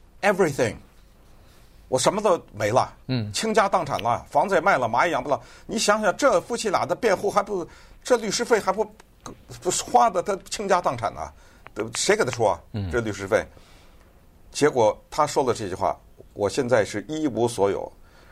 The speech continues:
Speaker 1: 你知道人家检方的律师说了一句，回了他一句什么话吗？他说：“不，你儿子还活着。”
Speaker 2: 嗯。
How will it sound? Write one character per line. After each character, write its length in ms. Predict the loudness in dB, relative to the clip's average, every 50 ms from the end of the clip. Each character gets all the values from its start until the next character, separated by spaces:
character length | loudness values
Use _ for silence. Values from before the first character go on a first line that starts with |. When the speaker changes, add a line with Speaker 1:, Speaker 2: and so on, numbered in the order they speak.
| -20 -20 -20 -20 _ -20 -16
Speaker 1:
你 100 | -16 -2
知 80 | 0
道 80 | 2 2
人 160 | 2 0 -2
家 80 | -4 -6
检 240 | -4 -2 -4 -4 -4 -2
方 180 | -4 -4 0
的 120 | 0 -2 -2
律 120 | -2 -6
师 140 | -8 -8 -12
说 220 | -10 -4 -2 -2
了 80 | -2 -2
一 80 | -6 -6
句， 120 | -6 -6
回 500 | -6 -8 -12 -20 -20 -18 -6 0 2 2 4
了 100 | 2 2
他 140 | 0 -2 -8
一 60 | -8
句 100 | -8 -8
什 160 | -10 -8 -8
么 80 | -4 -2
话 140 | -2 -2
吗？ 180 | -2 -4 -8 -10 -14 -20 -20 -20 -20 -20 -20 -20 -12 -10
他 60 | -10
说 80 | -10 -8
：“不， 240 | -4 -2 -2 -2 -2 -8 -16 -20 -20 _ -20 -20 -20 -20 _ -20 -20 -20 -20 -20 -20 -20 -20 -20 -20 -20 -20 -14
你 160 | -10 -6 -4
儿 180 | -2 -2 -2 -4
子 80 | -4 -6
还 100 | -8 -8
活 220 | -6 -6 -6 -6
着。” 100 | -8 -10 -16 -18 -20 -20 -20 -20 -18 -10
Speaker 2:
嗯。 260 | -8 -8 -6 -6 -8